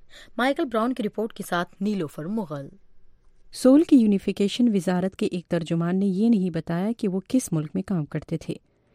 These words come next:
Speaker 2: شمالی کوریا عام طور پر جنوبی کوریا پر الزام عائد کرتا ہے کہ وہ شمال کے لوگوں کو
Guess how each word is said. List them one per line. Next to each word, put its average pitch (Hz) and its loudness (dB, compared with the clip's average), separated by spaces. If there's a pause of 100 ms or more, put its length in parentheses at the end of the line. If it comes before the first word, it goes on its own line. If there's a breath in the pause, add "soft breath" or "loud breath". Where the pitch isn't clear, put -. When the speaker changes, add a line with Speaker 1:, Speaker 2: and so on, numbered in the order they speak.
(140)
Speaker 2:
شمالی 254 4
کوریا 226 2
عام 180 -2
طور 190 0
پر 220 -4
جنوبی 180 -2
کوریا 175 -4
پر 185 -4
الزام 156 -4
عائد 156 -6
کرتا 165 -4
ہے 202 -2
کہ - -8
وہ 180 -4
شمال 170 -2
کے 180 -6
لوگوں 160 0
کو 190 -4